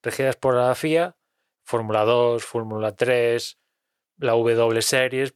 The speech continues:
pues este año todos los campeones del mundo se están proclamando campeones, eh, no cruzando la línea de meta, sino en boxes,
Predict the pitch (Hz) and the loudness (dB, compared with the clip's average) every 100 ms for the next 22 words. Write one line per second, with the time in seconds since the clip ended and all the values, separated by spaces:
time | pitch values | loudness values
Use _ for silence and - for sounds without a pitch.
0 | - 117 104 107 - 117 - 135 131 135 | -6 -2 0 -2 -6 -8 -6 -2 -2 -2
1 | 143 151 147 - 123 127 127 123 135 135 | -2 -2 -4 -2 0 -2 -6 -6 -6 -4
2 | 135 135 151 147 143 143 139 131 139 131 | -4 -2 -4 -4 -4 -4 -4 -2 -2 0
3 | 135 135 139 139 139 139 139 135 147 147 | -2 -2 -2 0 0 0 -2 -2 0 0
4 | 151 165 170 - - _ _ _ _ - | 0 -2 -2 -6 -10 _ _ _ _ -8
5 | 131 113 107 104 104 104 104 104 104 107 | -4 -4 -4 -6 -8 -10 -12 -14 -18 -20
6 | 120 - _ - 135 143 131 127 127 120 | -20 -20 _ -8 -4 -2 -2 -2 0 0
7 | 123 113 110 127 185 113 101 _ _ _ | 0 2 0 2 0 -2 -10 _ _ _
8 | _ - - 120 123 113 113 113 113 117 | _ -10 -8 -2 0 0 0 0 -2 -4
9 | 123 214 - - 208 208 208 208 196 | 2 2 2 -2 0 0 0 0 -4